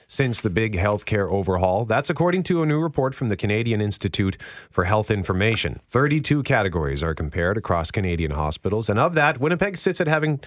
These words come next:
twenty-two average or better than average indicators. It shows Winnipeg is ranking top in Canada for seeing fewer patients have depressive moods in long-term care, such as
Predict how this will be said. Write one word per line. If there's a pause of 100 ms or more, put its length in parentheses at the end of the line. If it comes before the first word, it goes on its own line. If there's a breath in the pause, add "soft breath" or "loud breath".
(340 loud breath)
twenty-two
average
or
better
than
average
indicators. (380 loud breath)
It
shows
Winnipeg
is
ranking
top
in
Canada
for
seeing (180)
fewer
patients
have
depressive
moods
in
long-term
care,
such
as